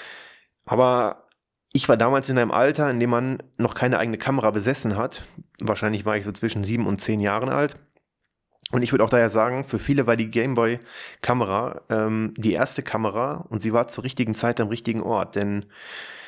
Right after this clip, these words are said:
ähm, für die meisten Kinder war es die erste Möglichkeit, selbstständig zu fotografieren.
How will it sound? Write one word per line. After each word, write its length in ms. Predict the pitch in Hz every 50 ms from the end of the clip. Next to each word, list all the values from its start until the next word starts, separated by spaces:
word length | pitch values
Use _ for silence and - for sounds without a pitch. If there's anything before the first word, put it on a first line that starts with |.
| - - _ -
ähm, 440 | - 107 104 101 101 101 98 98 104 -
für 140 | - - 117
die 80 | 110 104
meisten 400 | 101 104 113 139 - - - 143
Kinder 380 | 131 - 127 131 131 127 123
war 200 | 110 110 113 120
es 160 | 117 113 - -
die 140 | - -
erste 280 | - 113 123 127 - 117
Möglichkeit, 520 | 117 120 123 123 123 - - 123 120 107
selbstständig 460 | 98 107 110 110 - - 113 117 113 -
zu 100 | - 107
fotografieren. 800 | - 117 110 117 107 110 107 - - 113 104 95 92 90 92